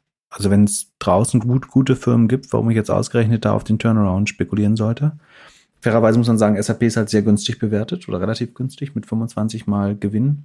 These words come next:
oder sechs Mal Umsatz. Das im Vergleich zu den schnell wachsenden Software-Companies natürlich spottbillig, wenn man so will. Aber wie gesagt, es wächst. Es hat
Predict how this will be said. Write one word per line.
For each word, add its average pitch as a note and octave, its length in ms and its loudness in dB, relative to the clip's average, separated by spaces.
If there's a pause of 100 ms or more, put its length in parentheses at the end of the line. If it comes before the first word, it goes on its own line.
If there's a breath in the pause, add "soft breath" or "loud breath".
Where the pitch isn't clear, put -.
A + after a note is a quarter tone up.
oder A2 460 -6 (720)
sechs - 320 -2
Mal G2+ 240 0
Umsatz. C#3 460 -2
Das F#2 160 -6
im G2 80 -6
Vergleich F#2+ 320 -2
zu - 320 -8 (480)
den G2+ 200 0
schnell G#2 280 -2
wachsenden A2 280 -2
Software-Companies G#2+ 920 -2
natürlich G2+ 560 -4
spottbillig, G#2 600 -4
wenn G2 80 -4
man G2 120 -2
so G#2 120 -10
will. B2+ 180 -2 (400)
Aber G#2+ 200 0
wie G#2+ 60 2
gesagt, G2 300 0
es - 60 -20
wächst. - 220 -4
Es - 140 -6
hat G2+ 160 -4